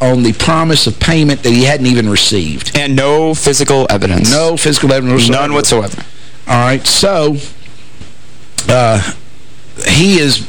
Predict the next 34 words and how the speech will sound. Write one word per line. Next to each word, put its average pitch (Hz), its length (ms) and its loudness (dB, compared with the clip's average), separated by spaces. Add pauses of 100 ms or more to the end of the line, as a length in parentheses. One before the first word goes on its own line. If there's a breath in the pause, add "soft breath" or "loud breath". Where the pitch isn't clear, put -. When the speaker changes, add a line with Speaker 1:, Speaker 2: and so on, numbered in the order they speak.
(180)
Speaker 1:
going, 143 420 2
I 135 80 2
mean, 135 180 2
so 139 380 0 (460 loud breath)
this 165 240 2
Snead 233 440 0
guy, 131 260 0
and 151 140 0
of - 80 -10
course 196 240 0
they're 196 140 2
always 220 340 0
thinking, 160 280 2
"Well, 123 100 4
what 175 160 2
if - 120 0
this 151 180 2
guy, 135 440 2
you 120 140 2
know, 110 160 2
just 110 300 0
put - 200 -2
this 127 180 2
Scott - 360 -2
guy 117 240 2
up 113 200 0
to 101 300 2
saying 110 300 0
it?" - 180 -6
Okay, 123 340 2 (380 loud breath)
what'd 175 200 2
he 151 100 2
offer 139 340 0
him? 78 120 -2